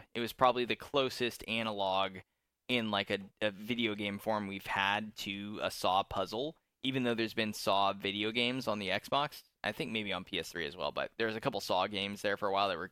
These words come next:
kinda wonky. This felt the closest to, like, the movies and the spirit of the movies, and it's super fun. And I don't know, it's, it's rare. It's in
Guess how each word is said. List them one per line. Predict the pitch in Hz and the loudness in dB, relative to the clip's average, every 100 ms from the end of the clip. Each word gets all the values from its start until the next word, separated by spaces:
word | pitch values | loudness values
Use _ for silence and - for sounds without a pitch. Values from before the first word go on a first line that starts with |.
| - | -4
kinda | 104 87 | -4 -2
wonky. | 85 92 - 131 - _ _ _ _ | -2 -2 -4 -8 -8 _ _ _ _
This | 147 160 | 0 4
felt | 190 165 | 6 6
the | 131 | 4
closest | - 120 - 110 - | 2 2 2 -6 -4
to, | 123 | 0
like, | 104 98 | 0 0
the | 110 | -2
movies | 107 110 101 95 95 | -2 -2 -4 -4 -4
and | 95 | -6
the | |
spirit | 95 117 107 | -4 0 0
of | 104 | 0
the | 92 | -4
movies, | 87 90 90 - | -4 -4 -6 -4
and | 139 - | -4 -2
it's | 156 | -2
super | - 262 208 | 0 2 4
fun. | 185 139 98 | 6 6 4
And | 131 139 117 | 4 4 8
I | 156 | 8
don't | 185 | 10
know, | 170 | 8
it's, | 139 143 | 6 4
it's | 160 131 | 2 0
rare. | 127 143 151 147 | 4 6 8 6
It's | 131 131 | 4 0
in | 143 143 | 0 0